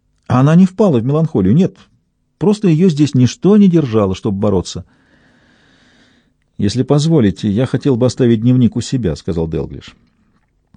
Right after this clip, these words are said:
«Может, отец Себастьян прав, и это не имеет абсолютно никакого значения, но, учитывая обстоятельства смерти Рональда Тривза,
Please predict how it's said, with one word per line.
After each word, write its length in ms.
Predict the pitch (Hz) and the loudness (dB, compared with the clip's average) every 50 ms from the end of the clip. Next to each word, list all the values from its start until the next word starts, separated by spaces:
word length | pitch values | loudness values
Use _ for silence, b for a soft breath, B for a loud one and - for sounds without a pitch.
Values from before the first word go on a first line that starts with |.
| - - _ _ _ _ _ _ - | -20 -20 _ _ _ _ _ _ -4
«Может, 300 | 95 95 101 - - 107 | 0 0 0 0 0 -2
отец 240 | 95 - 113 95 - | -2 -2 -2 -4 -2
Себастьян 500 | - 92 101 98 - - 110 95 92 85 | -2 -2 -2 -2 -2 -2 0 0 0 0
прав, 480 | - 107 120 131 120 - - - _ _ | 0 0 0 0 0 -4 -8 -18 _ _
и 80 | - 95 | -4 -2
это 180 | 95 90 - 101 | -2 0 2 2
не 180 | 104 104 107 113 | 4 4 4 4
имеет 300 | 113 113 107 95 - - | 4 4 2 0 -2 -6
абсолютно 480 | - 110 101 - - 113 107 101 - 107 | -6 -6 -4 -2 -2 -2 0 0 0 0
никакого 340 | 107 101 110 101 - 104 101 | 0 0 -2 -4 -4 -4 -2
значения, 640 | 90 98 107 104 - - 175 185 160 113 87 82 80 | 0 0 0 0 0 -2 -2 0 0 0 -2 -2 -2
но, 500 | 80 90 110 135 160 180 196 226 208 175 | -4 -4 -4 -4 -6 -6 -8 -8 -8 -8
учитывая 600 | 131 117 - - 160 165 175 165 151 147 143 143 | -8 -8 -8 -8 -8 -6 -4 -2 -2 -2 -2 -2
обстоятельства 880 | - 127 117 - - - 127 120 127 147 147 - 139 110 - - 117 | -4 -4 -6 -6 -4 -2 -2 0 0 0 -2 -2 -4 -6 -6 -6 -6
смерти 400 | - - 117 131 131 113 - 110 | -4 -2 -2 -2 -2 -2 -2 -2
Рональда 400 | 110 120 117 110 104 95 87 92 | 0 0 2 2 2 0 0 -2
Тривза, 500 | - 117 131 160 190 180 147 160 131 101 | -2 0 0 0 0 -2 -2 -2 -2 -4